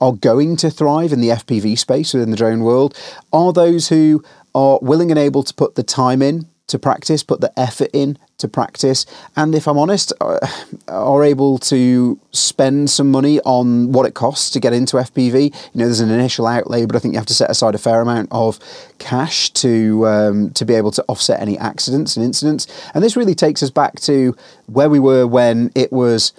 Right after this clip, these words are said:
single rotor helicopters that we started flying with, right? And if you haven't listened to the story already, go back to episode one, listen to, um, kind of the journey of becoming the drone mentor.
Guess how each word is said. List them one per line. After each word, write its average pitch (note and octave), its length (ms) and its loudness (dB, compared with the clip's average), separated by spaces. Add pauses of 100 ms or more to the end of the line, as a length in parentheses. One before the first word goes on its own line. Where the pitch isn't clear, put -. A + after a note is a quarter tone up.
(380)
single D3 500 2
rotor C3+ 300 2
helicopters A#2 560 -2
that G#2 80 -2
we G#2+ 100 -2
started A2 380 0
flying A2+ 320 -2
with, F#2+ 120 -4
right? A2 240 -2
And - 80 -4
if C3+ 140 -2
you C3+ 60 0
haven't D3 260 0
listened C3 320 0
to - 100 -4
the A2 60 -2
story C#3 360 2
already, G2+ 260 0
go C3 80 2
back D3 180 0
to C#3+ 140 -2
episode B2 300 0
one, B2 260 0
listen - 240 -2
to, G#2+ 400 2
um, G#2 240 0
kind A#2 180 -2
of G2 80 -4
the A2 80 -4
journey B2 380 0
of G#2 80 -6
becoming A2 240 -2
the G2 40 0
drone B2+ 220 0
mentor. F#2 460 -4